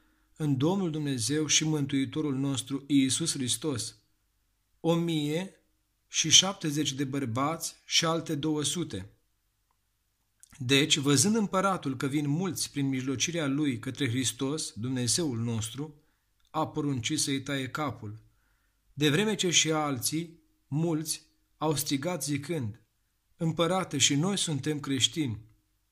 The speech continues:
Și a dat și asupra lor judecata cea mai de pe urmă, și luându-i slujitorii, i-au adus la locul junghierii.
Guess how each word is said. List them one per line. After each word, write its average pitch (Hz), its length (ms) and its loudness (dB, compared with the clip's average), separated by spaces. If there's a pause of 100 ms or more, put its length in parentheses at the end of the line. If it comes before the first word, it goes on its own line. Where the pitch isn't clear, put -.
(920)
Și - 220 2
a 160 140 4
dat 185 280 -2
și - 180 4
asupra 170 420 -2
lor 151 240 2
judecata 147 1040 -4
cea 170 160 0
mai 147 180 0
de 123 140 -2
pe 113 100 -6
urmă, 131 460 0 (520)
și - 220 2
luându-i 185 460 4
slujitorii, 156 880 -2 (920)
i-au 151 260 2
adus 147 500 -2
la 156 140 -2
locul 147 460 0
junghierii. 120 840 -2